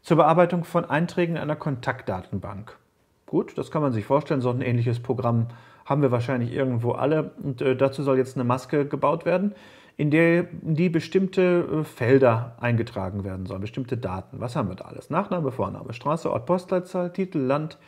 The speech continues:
E-Mail-Adresse, Fax, Handy, Telefon, Kontoinhaber, Bank, iban, Facebook-Name, PayPal-Account, Siezen, Duzen, also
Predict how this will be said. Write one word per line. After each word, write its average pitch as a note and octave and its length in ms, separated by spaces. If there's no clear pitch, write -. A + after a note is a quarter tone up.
E-Mail-Adresse, D3+ 920
Fax, - 460
Handy, D3 500
Telefon, D#3 460
Kontoinhaber, E3 680
Bank, C3 360
iban, C3 380
Facebook-Name, D#3 680
PayPal-Account, C#3 800
Siezen, D#3+ 320
Duzen, G#3 440
also G#2+ 380